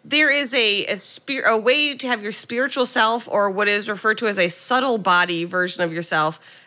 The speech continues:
um, sort of have an out-of-body experience and travel to different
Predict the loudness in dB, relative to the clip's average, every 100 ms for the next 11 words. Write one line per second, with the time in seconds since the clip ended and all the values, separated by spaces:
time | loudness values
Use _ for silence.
0 | _ 2 2 2 -4 -2 -2 0 0 0
1 | 0 2 2 2 0 0 -4 -8 -10 -8
2 | -2 0 2 0 0 -2 -2 -2 0 2
3 | 2 -2 -6 -4 -4 -4 0 0 -2